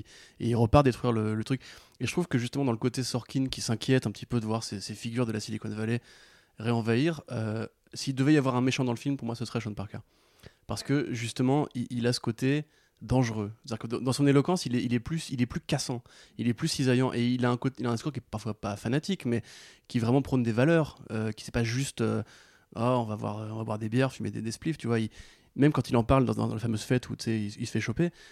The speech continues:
il a un, une façon de parler, une gestuelle, qui, il est très habité par cette espèce justement de, de vengeance, euh, il, il fait des blagues dessus, et cetera. Et je trouve qu'il est beaucoup moins humanisé que, euh, Saverin ou Zuckerberg, qui pour le coup sont les deux héros du film.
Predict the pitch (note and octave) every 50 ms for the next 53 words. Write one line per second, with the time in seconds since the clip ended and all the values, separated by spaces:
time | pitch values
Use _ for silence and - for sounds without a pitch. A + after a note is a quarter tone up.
0 | - - _ - A2+ A2 A2+ A2 A2 A2+ A2+ B2 A#2 A2+ - - B2 A2 - A2+
1 | A2 A2+ B2+ C#3 C3+ B2 G#2+ A2+ A2 - - - A#2 A#2+ C3 C3 B2+ - - -
2 | - F2+ A2+ A#2+ A#2 A2+ - - - C#3 C3+ C3+ C3 B2+ B2+ B2 A#2+ A#2+ A2+ A2
3 | - _ _ _ _ - - - - _ _ _ _ - C#3 C3+ C3 D3 C#3 -
4 | D3 C#3 C3+ - _ _ _ _ - A2 G#2+ - - A2+ G#2 - B2 A#2+ A2 A2
5 | - - A#2 A#2 A2 G#2 A2+ A2 A2+ A2 A2 A2+ A2 A2 B2 B2+ C3 B2 - -
6 | G#2+ G#2 G#2 G#2+ A2 G#2+ G#2 A#2+ A2+ - B2 A2 A2+ G#2 A2 A2 A2 A2 G#2 -
7 | - A2 - G#2+ - B2+ D3 D#3 - - - - - - - _ - B2+ A#2+ C3
8 | - - F#3 - - A#2+ B2 A#2 C#3+ C#3+ - E3 D#3 D3+ D3+ - D#3 D#3 D#3 D#3
9 | D3 D3 C#3+ C3 C3 C3+ D#3 D#3 - _ _ _ _ _ _ _ - - B2 C3
10 | C3 - A#2+ A2 - B2 A#2 A2+ A#2 B2 B2+ A#2+ E2+ A2+ A2+ A2 A2 G#2 - A2+
11 | A2 A#2 B2+ B2 - - - - G#2 G#2 - - A2 - - A2 G#2+ G#2+ G#2 G#2+
12 | G#2+ G#2+ G#2+ A2+ A2+ - - F3 E3